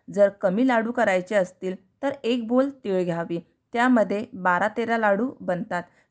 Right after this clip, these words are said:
तीळ भाजण्यासाठी शक्यतो जाड बुडाची कढई घ्यावी, म्हणजे तीळ खमंग भाजली जाते.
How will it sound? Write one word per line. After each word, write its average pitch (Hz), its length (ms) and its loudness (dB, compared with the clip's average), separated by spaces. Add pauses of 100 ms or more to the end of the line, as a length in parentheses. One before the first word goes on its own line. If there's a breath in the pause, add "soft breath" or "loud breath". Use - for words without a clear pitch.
(120)
तीळ 247 160 0
भाजण्यासाठी 202 800 0
शक्यतो 226 680 -6 (120)
जाड 196 280 2
बुडाची 208 420 0
कढई 185 340 0
घ्यावी, 165 360 -4 (320 soft breath)
म्हणजे 208 280 0
तीळ 254 280 2 (100)
खमंग 214 400 -2
भाजली 185 480 0
जाते. 170 400 -4